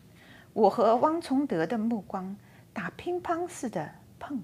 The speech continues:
上，又马上弹开。与平时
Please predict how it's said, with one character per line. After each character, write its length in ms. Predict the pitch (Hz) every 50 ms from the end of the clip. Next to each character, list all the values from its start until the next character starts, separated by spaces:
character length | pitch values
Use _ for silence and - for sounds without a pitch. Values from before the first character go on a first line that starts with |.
| - -
上， 240 | - - - - - - _ - - - - - - - - - - - - _ - - - - -
又 240 | - 247 285 233 170
马 280 | 143 175 175 151 - -
上 300 | - - - 226 190 160 - - -
弹 320 | - - - 127 117 143
开。 340 | - - - 160 156 160 160 170 - - - - _ - - _ _ - - - - - - -
与 140 | - 208 214
平 300 | 208 - 220 - 226 254
时 360 | - - - 165 170 165